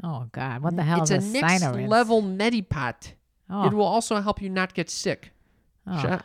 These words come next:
Speaker 2: I would like to do this. I'd like to shove some, some shit up my nose.
Speaker 1: <laughs>
Speaker 2: Peter said, "I'll eat your motherfucking Fritos." Not
Speaker 1: Oh.
Speaker 2: Flab Fritos, though.
Speaker 1: The Flab Fritos. No,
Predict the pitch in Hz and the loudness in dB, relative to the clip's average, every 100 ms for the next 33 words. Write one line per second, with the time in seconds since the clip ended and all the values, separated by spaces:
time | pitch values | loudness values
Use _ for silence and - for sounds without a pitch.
0 | 185 233 220 233 196 214 196 - - _ | -2 0 0 0 -2 -2 -4 -6 -12 _
1 | _ _ _ _ 170 185 180 160 - 196 | _ _ _ _ -2 -2 -4 -8 -2 -2
2 | - 160 123 - _ - - - - - | 0 -4 -4 -8 _ -14 -12 -12 -12 -2
3 | 247 220 156 139 82 58 - - 807 932 | 2 2 2 -4 -6 -6 -4 -6 -8 -14
4 | 1077 1077 1077 1077 1077 1077 _ - - 370 | -16 -20 -20 -20 -20 _ _ -6 -2 4
5 | 254 359 277 - 196 185 196 - _ - | 6 6 4 4 4 2 -2 -8 _ -6
6 | - 226 330 370 277 202 180 160 - 170 | 4 6 8 6 6 2 4 2 2 -4
7 | 151 - 165 156 185 254 - - - _ | -4 0 4 6 6 4 -2 -10 -16 _
8 | - 165 190 330 339 320 285 202 277 - | -10 0 6 8 10 12 10 10 6 4
9 | 180 160 131 131 123 120 190 - 226 - | 4 4 2 -2 -4 -2 -2 -2 -6 0
10 | 240 240 - 214 202 160 156 175 165 | 2 2 2 2 2 0 -2 -2 -2